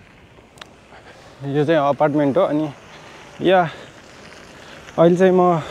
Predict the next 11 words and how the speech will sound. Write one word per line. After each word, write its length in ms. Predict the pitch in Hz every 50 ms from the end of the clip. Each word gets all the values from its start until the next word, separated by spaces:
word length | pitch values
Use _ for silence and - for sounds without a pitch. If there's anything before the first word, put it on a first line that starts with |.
| - - 139
बाटोमा 360 | 160 165 165 190 190 196 196
छु 200 | - - 233 220 202
र, 0 |
अ, 200 | 214 208 196 175 - - - - - - - - - - - - - - - - - - - - - - 139 143 147 151 156 160 156 151 156 151 156 156 156 151 135 - - - -
मलाई 280 | 147 160 180 196 196 202
अब 360 | 196 180 202 202 202 202 185 - - - - -
सायद 320 | 160 160 170 180 175 165 - - - - - - - - - - - - - - - -
दस 220 | 131 165 185 175 - -
पन्ध्र 220 | 220 226 220 220
मिनटको 460 | 214 220 226 220 214 - - 214 202
वाकपछि 600 | 185 175 175 156 - 185 180 - - 196 190 180